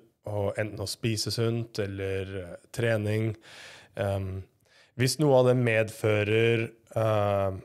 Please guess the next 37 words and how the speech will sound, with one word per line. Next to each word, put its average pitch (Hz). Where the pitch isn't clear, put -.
angst, 139
eller 110
bare 104
at 104
man 107
har 104
et 101
anstrengt 110
forhold 113
til 101
de 104
metodene 101
man 101
bruker 104
for -
å 104
oppnå 101
det, 147
så -
er 107
det 107
jo 101
t-, -
per 104
definisjon 101
ikke 107
noe 101
som 104
bringer 98
deg 95
bedre 95
helse. 104
Gir 107
deg 107
heller 101
ubalanse. 101
Ehm, 98